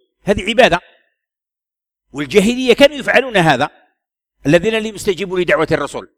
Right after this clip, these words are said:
كانوا مشركين، فكانوا يعبدون الأصنام ويعبدون الأوثان، يعبدونها عبادة الله عز وجل من الركوع والسجود والطواف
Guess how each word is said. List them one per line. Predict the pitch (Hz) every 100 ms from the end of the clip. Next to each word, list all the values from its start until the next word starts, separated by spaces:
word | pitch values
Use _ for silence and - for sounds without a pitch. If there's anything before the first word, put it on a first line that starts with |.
| _ _ _ _ _ _
كانوا | - 262 247 254
مشركين، | 302 269 262 285 156 - _ _ _ _ _ _ _ _
فكانوا | - 262 285
يعبدون | 262 196 226 285 240
الأصنام | 208 165 190 139 _ _ _
ويعبدون | 135 185 175 196 202
الأوثان، | 170 151 170 131 _ _ _ _ _ _ _ _ -
يعبدونها | 117 151 170 247 277 220
عبادة | 226 277 226 226
الله | 247 175
عز | 165
وجل | 160 139 113 110
من | 180
الركوع | 160 143 147 190 143
والسجود | 139 - 139 139 196 165
والطواف | 135 - 135 139 185 170